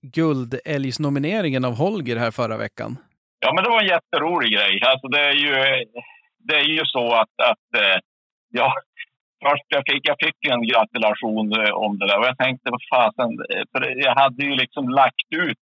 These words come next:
Speaker 2: det tidigare i höst här. Det, det, det var så att jag jagar ju på både inland och kust,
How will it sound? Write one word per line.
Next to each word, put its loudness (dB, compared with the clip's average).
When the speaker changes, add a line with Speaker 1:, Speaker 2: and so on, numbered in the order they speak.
Speaker 2:
det -6
tidigare 2
i -2
höst 0
här. 0
Det, 0
det, 0
det -2
var 2
så 2
att 2
jag 0
jagar 2
ju -2
på 0
både 0
inland 2
och -4
kust, -6